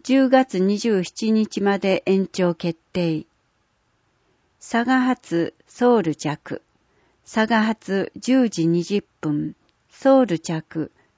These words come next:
十一時五十五分、二百七十四便。金曜は十二時五分着となっています。ソウル発佐賀着、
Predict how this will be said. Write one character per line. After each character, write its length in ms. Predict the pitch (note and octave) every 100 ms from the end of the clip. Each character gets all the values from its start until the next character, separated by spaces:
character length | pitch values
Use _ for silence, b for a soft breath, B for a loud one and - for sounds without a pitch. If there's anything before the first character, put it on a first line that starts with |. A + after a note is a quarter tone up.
| _
十 260 | - A#3+ B3+
一 240 | A#3+ -
時 160 | A3+ E3+
五 200 | E3+ F3+
十 280 | F3+ G3 D#3+
五 180 | D#3
分、 380 | D#3 E3 D#3 D3+ - _ _ _ _ _
二 140 | A3
百 320 | A3+ B3 - G3+
七 320 | G#3 A3 A3
十 300 | F3+ D#3+ D#3
四 320 | D#3+ E3+ E3+
便。 360 | D#3+ D#3 D#3 - _ _ _ _ _ _ _ _ _ _ _
金 300 | - B3+ B3
曜 260 | B3 A3+ G3
は 260 | F#3 F#3 - -
十 260 | A3+ C4
二 180 | C4 C4
時 120 | A3+
五 160 | F#3 G3+
分 240 | A3 G3+
着 320 | - G#3+ -
と 140 | - F3+
な 140 | E3
っ 20 |
て 180 | E3 -
い 80 | D3+
ま 200 | C#3+ D3+
す。 200 | - _ _ _ _ _ _ _ _ _
ソ 280 | - C#4
ウ 60 | C#4
ル 100 | G#3
発 480 | D#3 E3+ - E3+ -
佐 260 | - - F3+
賀 140 | F#3+
着、 340 | F#3 F#3 F3+